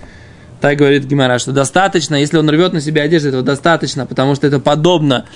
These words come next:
тому, как он теряет то, что ему дают. דדמה אלוהו, כיוון שסימן זה דומה למעבד מה שנותנים לו, שהרי אף הוא דרך השחתת הממון. אך הסימנים האחרים אינם מספיקים לבדם.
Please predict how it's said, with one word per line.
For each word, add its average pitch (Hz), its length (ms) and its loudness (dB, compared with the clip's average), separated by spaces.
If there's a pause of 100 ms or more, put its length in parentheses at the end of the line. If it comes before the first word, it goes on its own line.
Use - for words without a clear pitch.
(280)
тому, 160 300 4
как 143 180 -2
он 143 140 0
теряет 156 520 0
то, 143 120 -6
что 143 120 -10
ему 131 120 -6
дают. 120 340 -6 (840)
דדמה 175 520 2
אלוהו, 131 560 0
כיוון 151 240 -2
שסימן 165 420 -2
זה 170 120 2
דומה 165 240 2
למעבד 151 480 0
מה 143 100 -2
שנותנים 147 360 0
לו, 143 180 2
שהרי 151 360 0
אף 139 100 -4
הוא 160 140 2
דרך 156 260 0
השחתת 151 420 -4
הממון. 139 380 -4 (540)
אך 160 200 0
הסימנים 165 460 0
האחרים 170 360 0
אינם 143 240 0
מספיקים 147 520 -4
לבדם. 147 400 -2